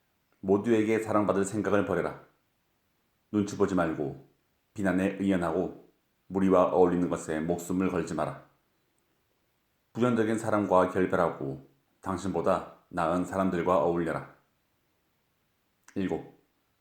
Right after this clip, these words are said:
시간이 많다고 생각하지 마라. 한 살이라도 젊어서 투자하면 한 살이라도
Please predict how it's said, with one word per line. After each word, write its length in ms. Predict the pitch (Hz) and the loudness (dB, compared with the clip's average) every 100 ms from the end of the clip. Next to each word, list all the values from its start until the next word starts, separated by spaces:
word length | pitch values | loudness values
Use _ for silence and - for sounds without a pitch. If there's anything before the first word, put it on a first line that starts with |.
| _ _ _ | _ _ _
시간이 480 | - 127 110 107 107 | -8 0 0 0 0
많다고 480 | 87 87 107 104 | 0 0 -2 -2
생각하지 380 | 104 104 95 98 | -2 -4 -4 -4
마라. 300 | 87 73 - _ _ _ _ _ _ _ _ _ _ _ _ | -4 -6 -12 _ _ _ _ _ _ _ _ _ _ _ _
한 200 | 120 113 | -4 -2
살이라도 540 | 113 101 95 95 92 | 0 2 2 0 0
젊어서 340 | 104 101 101 | 0 0 0
투자하면 640 | - 98 90 82 71 67 - _ _ _ | -4 -4 -4 -4 -8 -10 -16 _ _ _
한 180 | - 101 | -8 -4
살이라도 680 | 95 87 80 90 78 - | -4 -4 -4 -4 -6 -8